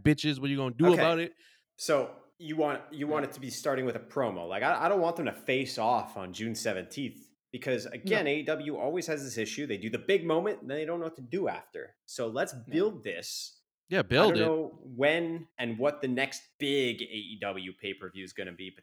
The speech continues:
Speaker 2: that's where it should happen. But yeah, call him
Speaker 3: Yeah, it
Speaker 2: out.
Speaker 3: doesn't even need to be,
Speaker 2: Yeah,
Speaker 3: um,
Speaker 2: do a pipe bomb.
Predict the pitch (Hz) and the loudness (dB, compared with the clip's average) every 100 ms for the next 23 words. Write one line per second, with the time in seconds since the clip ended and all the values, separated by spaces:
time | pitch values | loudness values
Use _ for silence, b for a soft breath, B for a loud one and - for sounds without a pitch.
0 | - 120 135 - 107 95 - 92 98 101 | -8 -6 -6 -6 -6 -6 -8 -4 -4 -4
1 | 110 110 135 185 135 - - b b b | -6 -8 -4 -4 -4 -10 -20 b b b
2 | b b 143 170 196 151 196 - 233 202 | b b 0 2 4 6 6 4 2 0
3 | 196 175 147 - 147 156 143 135 120 113 | -2 -4 -10 -10 -8 -6 -6 -6 -8 -6
4 | 170 131 120 113 107 151 151 156 151 - | -4 -2 -4 -6 -4 -4 2 2 2 0
5 | 131 139 165 | 0 -2 -8